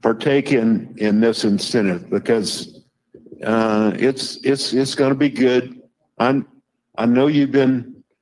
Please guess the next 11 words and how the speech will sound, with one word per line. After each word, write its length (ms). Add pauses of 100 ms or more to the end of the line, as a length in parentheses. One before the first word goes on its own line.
(440)
been, 320
been 320
making 380
money, 440
and 160
we've 120
been 140
making 340
some 200
bank, 320
right? 280